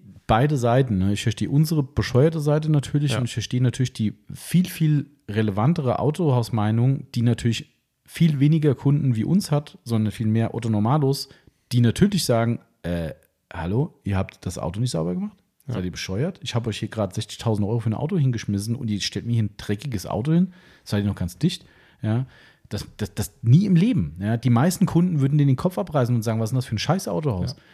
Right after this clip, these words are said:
Speaker 2: Ja.
Speaker 1: Ja, die, die, die, die, die feiern das auch, wenn sie eine, eine, eine, eine Inspektionswäsche bekommen.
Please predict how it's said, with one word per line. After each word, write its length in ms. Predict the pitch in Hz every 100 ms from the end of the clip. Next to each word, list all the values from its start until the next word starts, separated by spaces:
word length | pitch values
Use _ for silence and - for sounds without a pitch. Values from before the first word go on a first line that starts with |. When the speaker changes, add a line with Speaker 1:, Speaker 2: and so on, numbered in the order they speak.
| -
Speaker 2:
Ja. 120 | 101 104
Speaker 1:
Ja, 40 |
die, 200 | - 110
die, 200 | 104 110
die, 180 | - 110
die, 200 | 107 107
die 220 | - 107
feiern 320 | - 120 147
das 140 | 160 139
auch, 120 | 117
wenn 140 | 127
sie 80 | 120
eine, 200 | 120 117
eine, 260 | 107 107 104
eine, 260 | 101 101 -
eine 140 | 104
Inspektionswäsche 960 | 123 - 117 - 139 202 - 104 92 95
bekommen. 440 | 85 - 90 78